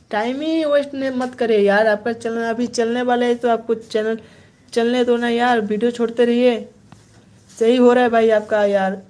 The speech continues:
जो अभी जो भी visit किया ना चैनल, ऐसे नहीं देखा भाई, आप सही छोड़ रहे हैं, आपका view भी सही आ रहा है यार। तो मैं क्या बोलता हूँ कि आप video regular ही छोड़ते रहिए कि, क्योंकि आपका video सही views आ रहा है। आप, अ,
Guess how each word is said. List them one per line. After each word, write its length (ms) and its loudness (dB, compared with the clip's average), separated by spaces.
जो 180 2
अभी 400 -2
जो 200 -4
भी 140 -4
visit 340 -2
किया 140 0
ना 140 -2
चैनल, 340 0
ऐसे 380 -4
नहीं 200 -2
देखा 260 0
भाई, 160 2
आप 240 -2
सही 260 -2
छोड़ 220 -4
रहे 140 -4
हैं, 140 -8
आपका 220 -2
view 300 2
भी 120 -2
सही 220 -2
आ 120 4
रहा 100 2
है 80 4
यार। 260 2
तो 420 0
मैं 200 -2
क्या 140 0
बोलता 300 -2
हूँ 140 -2
कि 520 -6
आप 220 -4
video 360 -2
regular 440 4
ही 60 -6
छोड़ते 380 -4
रहिए 280 -2
कि, 280 -6
क्योंकि 280 -6
आपका 260 -2
video 280 -2
सही 300 0
views 300 0
आ 80 6
रहा 120 2
है। 220 -2
आप, 220 -6
अ, 560 2